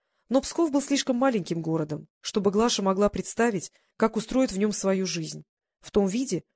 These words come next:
в котором она у нее сложилась. Поля и рощи Пушкиногорья подходили для этого гораздо лучше. Да Глаша и привыкла уже к своему уединению. Это сразу после Москвы оно ее угнетало, хотя и тогда вообще-то оказалось ведь целительным.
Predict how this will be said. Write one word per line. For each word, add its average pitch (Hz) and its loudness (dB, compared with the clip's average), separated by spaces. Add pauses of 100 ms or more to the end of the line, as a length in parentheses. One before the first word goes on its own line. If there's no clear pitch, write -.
(140)
в - -20
котором 226 4
она 185 4
у 208 2
нее 175 0
сложилась. 156 -6 (920)
Поля 220 6
и 240 6
рощи 240 2
Пушкиногорья 214 -2 (280)
подходили 240 2
для 262 6
этого 240 2
гораздо 220 2
лучше. - -6 (840)
Да 214 4
Глаша 294 4
и - -6
привыкла 277 2
уже 175 0
к - -6
своему 190 -2
уединению. 170 -4 (480)
Это 196 2
сразу 240 0
после 233 0
Москвы 240 0
оно 175 2
ее 165 -2
угнетало, 160 -4 (360)
хотя 226 2
и 233 6
тогда 233 4
вообще-то 180 0
оказалось 202 0
ведь 196 -8
целительным. 170 -6